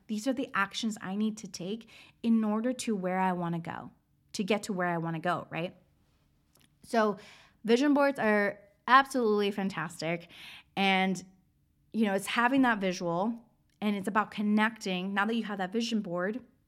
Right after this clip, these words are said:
and that vision, it's connecting them now with achievable actions that really align with that vision. And again, friend, without a vision for the future and values to really guide you on this path,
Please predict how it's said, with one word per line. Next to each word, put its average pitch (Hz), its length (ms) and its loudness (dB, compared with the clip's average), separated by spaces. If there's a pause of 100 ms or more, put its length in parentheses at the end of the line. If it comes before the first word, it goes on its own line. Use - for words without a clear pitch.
and 190 140 -2
that 180 160 0
vision, 202 500 -2 (240)
it's 226 160 -8
connecting 214 640 -2
them 190 260 -2
now 175 260 -2
with 185 220 -8
achievable 180 720 -10
actions 165 560 -8 (300)
that 180 240 -4
really 190 360 -4
align 170 500 -4
with 170 140 -6
that 165 180 -8
vision. 247 360 -4 (840)
And 220 140 2
again, 269 240 0
friend, 214 260 2
without 208 500 -2
a 254 80 -2
vision 202 600 -2
for 226 180 -10
the 185 80 -10
future 269 680 -4 (420)
and 190 240 -2
values 226 600 0
to 202 80 -4
really 190 380 -4
guide 180 380 -4
you 202 160 -6
on 175 140 -6
this 165 240 -6
path, 240 500 -2